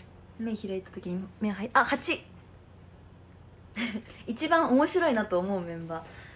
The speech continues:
ー。えー、アンジュ。<laughs> アンジュが好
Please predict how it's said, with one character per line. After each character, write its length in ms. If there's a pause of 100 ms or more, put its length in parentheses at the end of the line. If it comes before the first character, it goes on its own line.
(180)
ー。 60
え 20 (920)
ー、 60
ア 80
ン 100
ジ 120
ュ。 120 (1900)
<laughs> 760
ア 160
ン 80
ジ 100
ュ 40
が 120
好 40